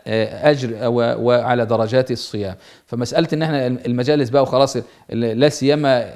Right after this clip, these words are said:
آه، ال-، ال-، ال-، النساء يعني، إنها تجلس بع-، بعد، بعد ما تن-، تنهي مسألة الطعام والكلام ده، فتجلس مع جارتها.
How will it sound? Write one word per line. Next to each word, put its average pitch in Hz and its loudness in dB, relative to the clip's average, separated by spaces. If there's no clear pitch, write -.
آه، 101 -8
ال-، 104 -4
ال-، 101 -8
ال-، 104 -10
النساء 127 2
يعني، 123 2
إنها 143 2
تجلس 127 0
بع-، 127 2
بعد، 110 -2
بعد 117 0
ما 110 -2
تن-، 123 -4
تنهي 127 -2
مسألة 110 -6
الطعام 104 -2
والكلام 113 -4
ده، 127 0
فتجلس 120 -4
مع 117 -2
جارتها. 117 -2